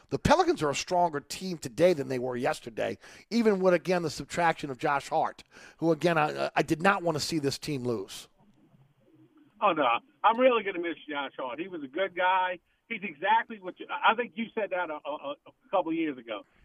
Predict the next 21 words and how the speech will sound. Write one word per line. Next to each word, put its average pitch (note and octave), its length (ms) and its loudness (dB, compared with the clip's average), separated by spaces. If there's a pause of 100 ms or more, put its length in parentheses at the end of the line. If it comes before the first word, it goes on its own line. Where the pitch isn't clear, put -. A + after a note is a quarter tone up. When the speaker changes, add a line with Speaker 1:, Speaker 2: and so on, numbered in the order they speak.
(120)
Speaker 2:
He's G3 160 -8
exactly F3+ 680 -2
the F3+ 100 -10
kind F3 280 -4
of - 100 -8
player E3+ 380 -2 (240)
a C#3+ 80 -8 (140)
championship F3 560 0
team C3+ 220 -6
has. B2 320 -6 (540)
Somebody G3 280 2
Speaker 1:
Absolutely. A#2 280 -4
Speaker 2:
who E3 60 -10
does D3+ 160 -6
all F#3 180 2
the F#3+ 180 -10
dirty F3+ 280 0
work E3 320 -6
and D3 100 -10
does D3+ 340 -2
whatever D#3 460 -2